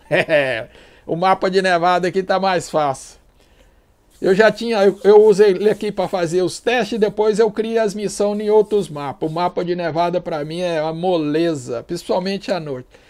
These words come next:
Por isso eu vou fazer o lançamento aqui. Então, naquele esqueminha. D C S World, A V oito B na de ataque, fazendo o lançamento de A G M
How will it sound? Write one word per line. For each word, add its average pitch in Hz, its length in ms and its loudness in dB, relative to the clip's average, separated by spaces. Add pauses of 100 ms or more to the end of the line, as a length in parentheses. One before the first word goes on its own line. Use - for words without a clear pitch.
(120)
Por 180 120 2
isso 214 140 4
eu 233 80 2
vou 220 200 2
fazer 214 260 0
o 220 60 0
lançamento 202 680 -2
aqui. 147 320 -6 (360)
Então, 214 280 0
naquele 254 320 0
esqueminha. 220 640 -4 (840)
D 151 180 -2
C 151 200 -4
S 165 200 -2
World, 240 600 6
A 214 220 4
V 196 380 0
oito 190 260 0
B 160 220 -4
na 175 180 -4
de 185 120 -2
ataque, 233 440 0
fazendo 220 400 -2
o 220 40 2
lançamento 214 760 -2
de 208 240 0
A 208 160 0
G 202 140 -2 (300)
M 214 440 -2